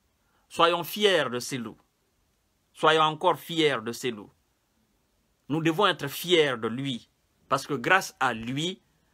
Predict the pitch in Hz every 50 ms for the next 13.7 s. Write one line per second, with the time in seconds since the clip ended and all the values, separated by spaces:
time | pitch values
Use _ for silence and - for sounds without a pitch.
0 | _ _ _ - 131 156 160 139 165 156 147 156 147 - - 170 160 - - 175
1 | 196 208 233 233 _ _ _ _ _ _ _ _ _ _ - 139 139 139 135 135
2 | 113 - _ _ _ _ _ _ _ _ _ - 226 240 247 220 190 180 185 185
3 | 180 170 160 160 170 202 220 233 240 233 233 - _ _ _ _ _ _ _ _
4 | _ - - - _ _ _ _ _ 147 147 170 156 185 202 220 208 220 233 226
5 | 202 165 165 170 175 170 156 - - 175 180 196 208 220 233 240 _ _ _ _
6 | _ _ _ _ _ _ _ _ _ _ _ _ _ _ _ 165 - _ - 214
7 | 220 214 190 233 240 226 156 - - - - - - _ _ _ _ _ _ _
8 | _ _ _ _ _ _ _ _ _ _ _ - - 156 151 160 190 202 196 233
9 | 233 196 156 135 131 - 139 131 135 135 151 170 156 - - _ - - 135 135
10 | 143 165 185 165 147 135 117 110 - - _ _ _ _ _ _ _ _ _ _
11 | _ _ _ _ _ _ _ _ _ _ _ _ _ _ _ _ _ _ - 240
12 | 262 - 175 - - 160 135 156 - _ - 214 240 - - 220 151 151 147 -
13 | 139 - - 139 170 175 170 - 180 160 131 101 80 -